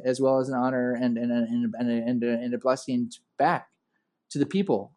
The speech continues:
You know, I think music is for the people. That's why I'm so passionate about this transparency thing, because it's like, I think we should have, we should create real economic opportunities out of the success from streaming.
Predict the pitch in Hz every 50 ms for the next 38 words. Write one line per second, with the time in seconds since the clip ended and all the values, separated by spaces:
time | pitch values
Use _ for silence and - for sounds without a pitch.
0 | _ - 135 135 135 131 135 139 170 156 139 143 143 135 139 - - - - -
1 | - 185 196 190 185 - 143 123 113 110 120 127 139 139 - 147 143 139 131 123
2 | - - 175 - - 151 135 151 151 - 147 135 123 123 127 127 - 120 - -
3 | - 151 135 120 - - 165 180 208 214 208 - - 123 117 - 120 107 98 107
4 | - _ _ _ _ _ _ _ - 170 151 131 139 131 - 143 127 127 120 127
5 | 127 - 156 135 143 143 139 - 170 165 156 143 131 120 127 143 139 - 175 165
6 | - - 156 143 123 131 139 135 127 120 127 123 120 117 - 131 113 120 117 120
7 | 113 117 113 - - - - 135 123 123 120 113 110 120 113 113 120 113 107 117
8 | 110 - - - - 139 123 123 - - 110 104 - - 123 110 101 92 101